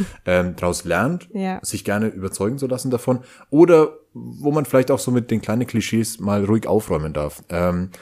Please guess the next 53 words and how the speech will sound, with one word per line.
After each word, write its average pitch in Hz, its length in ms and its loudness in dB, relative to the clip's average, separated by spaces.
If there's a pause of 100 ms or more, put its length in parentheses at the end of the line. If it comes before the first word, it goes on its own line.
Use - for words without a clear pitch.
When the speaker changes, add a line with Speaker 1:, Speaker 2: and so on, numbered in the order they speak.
(540)
Speaker 2:
vor - 140 0
Speaker 1:
Ich - 40 4
Speaker 2:
allem - 100 6
Speaker 1:
muss - 80 6
Speaker 2:
auch - 40 0
Speaker 1:
auch - 40 2
Speaker 2:
jetzt, 135 120 8
ich - 40 0
Speaker 1:
sagen, 240 140 0
Speaker 2:
glaube, 254 160 6
man 127 60 4
darf 123 200 0
mal 147 120 2
ganz 143 240 0
frech 214 180 2
Speaker 1:
ja. 101 40 -2
Speaker 2:
sagen, 120 320 -2
so 117 140 -4
geht, 113 300 -4
geht 113 180 0
mal 123 180 2
auch 101 140 -4
in 117 100 0
die, 104 160 2
in 101 140 -2
die 98 60 2
regionalen 104 440 2
örtlichen 98 320 -4
Theater. 87 460 -4 (180)
Ähm, 90 300 0
klar 104 340 2
ist 123 100 4
es 110 120 4
Speaker 1:
Genau. 110 100 6
Speaker 2:
jetzt 107 80 4
was, 113 240 0
ähm, 101 460 0
Speaker 1:
Kossener 180 280 -6
Hoftheater 185 1080 -4
Speaker 2:
Voll. 160 100 -2
Speaker 1:
oder - 140 0
in 190 100 0
Fürth 208 300 -6
zum 208 120 -4
Beispiel, 190 340 -4
Speaker 2:
Ja. 185 100 2
Speaker 1:
die - 40 -2
machen 185 140 -4
ja - 120 -6
auch - 60 -8
tolle 202 220 -2
Sachen. 185 480 -4 (400)
Ähm, 175 460 2